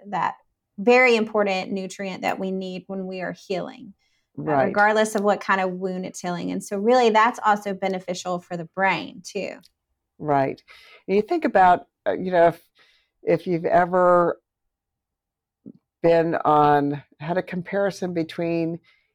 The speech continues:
Speaker 2: eating a really crummy diet, like you've, you know, had to do a bunch of night shifts for a month and you were eating, you know, McDonald's every night and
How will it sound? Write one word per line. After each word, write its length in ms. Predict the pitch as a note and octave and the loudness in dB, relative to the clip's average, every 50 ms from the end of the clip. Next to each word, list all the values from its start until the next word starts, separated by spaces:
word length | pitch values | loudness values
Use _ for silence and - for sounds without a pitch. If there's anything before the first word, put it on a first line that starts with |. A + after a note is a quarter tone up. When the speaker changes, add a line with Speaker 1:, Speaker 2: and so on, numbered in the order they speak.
| _ _ _ - | _ _ _ -6
Speaker 2:
eating 360 | F#3+ G3+ G#3 G#3 G#3 G3+ F#3 | -4 -2 0 0 0 2 2
a 80 | D#3+ D#3 | 2 0
really 460 | D#3 D#3+ E3+ F3 F3+ F3+ E3+ E3+ E3 | 0 0 0 0 2 2 2 0 0
crummy 640 | E3 - - - E3 E3 E3+ F3 F3 F3 D3+ C3 | -2 -8 -14 -6 -2 0 2 2 2 2 0 -2
diet, 440 | B2+ C3 A#2 G2 A#2+ C3+ D3+ D#3 - | 2 2 4 4 4 4 2 0 0
like 260 | - C3+ C#3 - - D3 | -2 -4 -4 -4 -6 -6
you've, 200 | C#3+ C#3 C#3 - - | -6 -6 -6 -8 -6
you 80 | D#3+ D3 | -2 0
know, 140 | C#3 C3+ C#3 | 2 2 2
had 140 | C#3+ E3 D#3+ | 2 2 0
to 100 | D#3 D3 | 0 0
do 160 | D3 D#3 D3+ | 0 2 2
a 60 | D3+ | 2
bunch 240 | D3 D3+ C#3+ D3 - | 4 2 0 0 -2
of 80 | B2 A#2+ | -6 -4
night 340 | B2+ C#3 C#3+ D#3 - - | -2 0 0 0 -2 -4
shifts 300 | - - D3+ C#3+ C3+ - | -4 -2 -2 -2 -2 -4
for 380 | - - D3 C#3+ C#3+ C#3 C3+ B2+ _ _ _ _ _ _ _ _ _ _ _ _ _ _ _ _ _ _ _ _ _ - | -8 -4 -2 0 0 0 0 -2 _ _ _ _ _ _ _ _ _ _ _ _ _ _ _ _ _ _ _ _ _ -4
a 80 | C#3+ | -2
month 460 | C3+ C#3 C#3+ C#3+ D3 D3+ D3 C#3+ - | -2 0 2 2 2 2 0 -2 -2
and 140 | D#3 D3 C#3+ | -2 -2 0
you 120 | D3 C#3+ C3+ | 2 2 4
were 160 | C3+ C3+ - - | 4 2 2 2
eating, 400 | D#3 D3+ D3+ D3 D3 C#3+ C#3 - - | 0 0 2 2 0 -2 -4 -6 -6
you 80 | D#3+ D3+ | -2 2
know, 260 | C#3+ C3 C#3 C#3+ C#3 - _ - | 2 4 4 2 0 -4 _ -6
McDonald's 600 | D#3 D3 C#3+ - D#3 D3+ D#3 D#3 D#3 D3 C#3+ - D3+ | -4 -4 -2 0 2 2 4 4 4 2 2 0 -2
every 200 | D3 C#3+ C#3 C#3+ | -2 0 0 0
night 400 | C#3+ C#3+ C#3 C#3 C#3+ C3+ - - | 2 4 4 4 4 2 -2 -6
and 300 | G#2 A#2+ B2+ B2+ B2 | -10 -8 -8 -8 -10